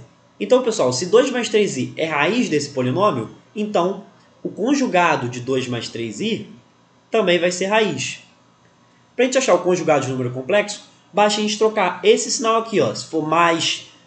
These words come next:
alguma coisa com i, a gente vai trocar pra menos.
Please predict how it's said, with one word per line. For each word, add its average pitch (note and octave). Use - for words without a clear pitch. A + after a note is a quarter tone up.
alguma D#3+
coisa D3
com G#3+
i, A#3
a F#3+
gente F#3
vai F#3
trocar G3
pra G3+
menos. D#3